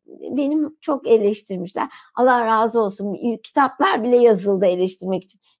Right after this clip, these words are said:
İki cihanda aziz olsunlar. Şimdi bir tanesi de biraz fazlaya gitmiş yani. Ee, ben de ilk defa biraz üzüldüm. İlk defa. Hatta gözüm çok sonra utandım Allah'ımdan. Biraz yaş geldi.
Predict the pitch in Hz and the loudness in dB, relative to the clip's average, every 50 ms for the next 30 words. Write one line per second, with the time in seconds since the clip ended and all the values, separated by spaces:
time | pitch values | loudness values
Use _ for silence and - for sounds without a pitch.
0 | _ - 240 - 277 220 262 240 214 208 214 226 226 208 - 240 202 214 214 202 | _ -10 -6 -4 -4 -2 0 0 2 2 2 2 2 2 2 2 2 2 -2 -2
1 | 185 196 170 170 170 170 - 185 175 196 - 427 466 - - - - - _ _ | -2 0 0 0 -2 -4 -8 -14 -12 -12 -12 -12 -14 -16 -20 -20 -20 -20 _ _
2 | _ - - - 427 392 359 320 247 - - - _ _ _ _ _ - 415 403 | _ -20 -8 -4 -2 0 0 0 0 0 -2 -6 _ _ _ _ _ 0 0 0
3 | 403 - - - 370 370 381 359 - 554 523 523 392 359 320 247 247 330 - - | 0 0 -2 0 0 -2 -4 -6 -4 0 0 2 2 2 2 2 0 0 -2 -4
4 | 294 262 269 277 254 269 277 285 285 277 240 240 196 - - 226 202 202 - 202 | -2 0 0 0 2 2 2 2 2 2 0 -4 -6 -8 -8 -8 -8 -8 -6 -4
5 | 190 180 180 180 170 175 170 - _ _ _ _ _ _ _ - 214 208 208 - | -4 -2 -2 -2 -4 -6 -8 -10 _ _ _ _ _ _ _ -8 -8 -6 -6 -6
6 | - - - - - - 381 - - 359 359 349 440 - 453 453 - - 415 392 | -6 -6 -6 -6 -6 -6 -4 -2 -2 0 0 0 0 2 0 -2 -2 0 0 0
7 | - - 294 269 262 262 277 - 285 311 370 277 247 233 202 190 208 185 160 143 | 0 2 2 2 2 2 2 4 4 4 4 4 0 0 0 0 0 0 -2 -2
8 | - 139 - - - 269 269 - - 190 156 135 - - - 196 - _ _ _ | -6 -10 -6 -2 -2 -2 -2 -2 -4 -4 -4 -4 -6 -12 -18 -18 -20 _ _ _
9 | _ _ _ _ _ _ - 294 302 - 294 311 - - - 262 254 233 240 254 | _ _ _ _ _ _ -8 -8 -4 -2 0 0 0 0 0 0 0 0 -2 -4
10 | 240 226 - - 311 311 311 330 277 190 - 233 196 202 185 180 208 202 - 208 | -6 -6 -6 -6 -6 -6 -6 -10 -16 -10 -6 -4 -2 -2 0 -2 -2 -4 -6 -6
11 | 196 196 185 190 190 170 - 196 196 190 - - - - 190 - - - - - | -6 -4 -4 -4 -2 -2 -2 -2 0 0 0 0 -2 -2 -4 -4 -4 -4 -2 0
12 | - - - 202 202 - 202 180 185 196 196 - - 156 147 151 147 180 208 - | 0 2 2 2 0 2 2 2 2 0 -2 -6 -8 -6 -2 -2 -2 -2 -2 -4